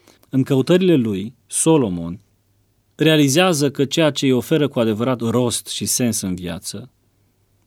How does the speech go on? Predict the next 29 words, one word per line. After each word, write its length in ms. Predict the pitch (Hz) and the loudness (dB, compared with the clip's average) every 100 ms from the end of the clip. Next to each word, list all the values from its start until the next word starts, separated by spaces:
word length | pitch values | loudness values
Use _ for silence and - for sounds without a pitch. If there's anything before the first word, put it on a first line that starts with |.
| _ | _
este 760 | 110 110 - 117 107 104 98 - _ _ _ | -6 -4 -2 -2 -2 -2 -6 -12 _ _ _
Dumnezeu. 580 | - 98 98 90 82 - _ _ _ _ | -12 -6 -6 -6 -12 -18 _ _ _ _
Toate 300 | - 170 151 | 0 0 0
celelalte 600 | 135 143 135 117 117 113 | -2 0 0 0 -2 -2
lucruri, 480 | 104 104 - 139 127 | -4 -4 -4 -6 -6
fără 380 | - - 147 113 | -8 0 2 0
Dumnezeu, 600 | 95 92 90 - 107 120 - | -4 -6 -6 -8 -10 -12 -16
sunt 260 | - 113 | -6 -4
deșertăciune 640 | 107 107 107 101 95 113 104 | -2 -2 -4 -8 -8 -6 -6
și 160 | - | -6
goană 280 | 101 101 95 | -8 -6 -6
după 220 | 90 95 | -10 -12
vânt. 320 | 85 82 78 _ _ _ - _ | -14 -14 -20 _ _ _ -20 _
De 100 | - | 0
aceea, 500 | 160 - 190 175 160 - _ _ _ | 0 4 4 4 2 -2 _ _ _
aș 180 | - 131 | -4 0
vrea 120 | 147 | 0
să 140 | 143 147 | 0 0
închei 240 | 131 147 | 0 0
cu 80 | 127 | 0
ceea 200 | 147 131 | 0 0
ce 120 | 123 | -2
spune 240 | - 127 | -4 -2
Ieremia 360 | 117 110 117 110 | 0 0 0 -2
douăzeci 360 | 104 110 101 101 | -2 -4 -4 -6
și 120 | 104 | -6
nouă 200 | 98 98 | -6 -8
cu 140 | - | -12
treisprezece. 680 | - 92 87 - 87 85 | -10 -10 -10 -16 -20 -20